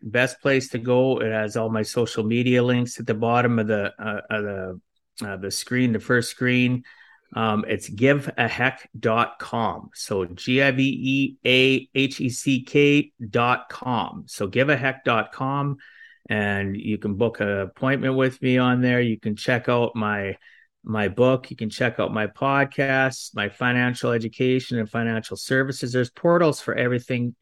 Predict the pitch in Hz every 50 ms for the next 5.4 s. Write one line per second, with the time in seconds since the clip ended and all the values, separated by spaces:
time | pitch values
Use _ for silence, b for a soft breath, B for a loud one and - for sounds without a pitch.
0 | 123 113 110 110 110 110 104 104 101 104 104 - - _ _ _ 117 113 104 -
1 | 107 101 - - 123 113 - - 120 113 113 113 113 113 110 - 110 110 110 113
2 | 110 107 104 - - - 107 104 95 - 113 101 - - - - - - - _
3 | - 101 107 117 120 120 117 - 123 117 117 113 - - - 113 113 113 113 -
4 | - 113 110 113 110 107 110 113 110 104 - - 110 110 107 107 104 104 101 107
5 | 113 110 110 110 110 110 113